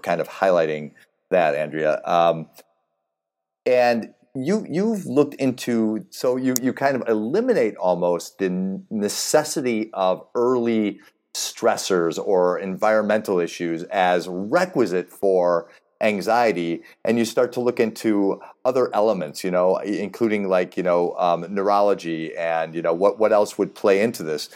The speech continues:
Is there anything you learned that, like, um, y-, surprised you or freed you up a little bit that, you know, um, that surpri-, that, you know, you didn't know before you started your research here?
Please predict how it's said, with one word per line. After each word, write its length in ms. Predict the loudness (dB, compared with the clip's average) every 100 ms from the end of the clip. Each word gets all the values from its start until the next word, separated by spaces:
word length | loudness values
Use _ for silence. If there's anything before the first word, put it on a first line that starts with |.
| -18 -4
Is 120 | -2
there 100 | 0
anything 340 | -2 -4 -4
you 160 | -2 -2
learned 360 | 0 0 2 0
that, 120 | 0
like, 240 | 0 0 0
um, 420 | -2 0 -2 -10 _ _ _ _
y-, 260 | -6 -6 -10 -18 -20 _
surprised 760 | -6 -4 -4 2 4 4 2 -2
you 260 | -4 -2 0
or 800 | 0 0 0 2 2 0 -2 -6
freed 460 | -12 -4 -4 -2
you 160 | -2 0
up 140 | 0 0
a 20 |
little 260 | -2 -2
bit 320 | 0 0 0 -4 _ _ _ 0
that, 320 | 0 0 -2
you 100 | 0
know, 300 | 2 4 2
um, 480 | 2 2 2 -2 -10 _ _ _ 0
that 160 | 0 0
surpri-, 460 | -8 0 0 2
that, 200 | 0 0 -4 -20 _ _ _ -4
you 80 | 0
know, 380 | 2 2 0 -8 _ -4
you 100 | 0
didn't 260 | 0 0
know 160 | 0 0
before 260 | 0 0
you 120 | 0 0
started 360 | -2 -2 -2
your 80 | -4
research 400 | -4 -4 -6 -6
here? 160 | -10